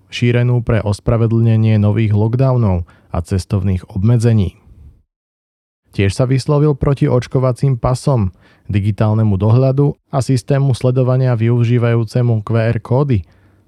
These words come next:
zaručujúcim dovolenie byť v spoločnosti slobodný len zaočkovaným. Tieto autoritárske, nátlakové a diskriminačné očkovacie postupy zavedú svet na cestu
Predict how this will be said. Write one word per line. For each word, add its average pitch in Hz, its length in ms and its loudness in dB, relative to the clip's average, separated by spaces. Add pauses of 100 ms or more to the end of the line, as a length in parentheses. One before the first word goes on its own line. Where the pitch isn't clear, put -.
(120)
zaručujúcim 104 880 0
dovolenie 110 480 2
byť 101 240 -2
v - 80 -20
spoločnosti 107 800 -4
slobodný 98 640 0
len 98 240 0
zaočkovaným. 98 880 0 (1300)
Tieto 123 320 0
autoritárske, 151 1040 0
nátlakové 131 800 0
a 110 80 -2
diskriminačné 123 880 -2
očkovacie 117 640 -2
postupy 113 640 -2
zavedú 110 480 0
svet 107 400 -4
na 107 160 0
cestu 101 400 -6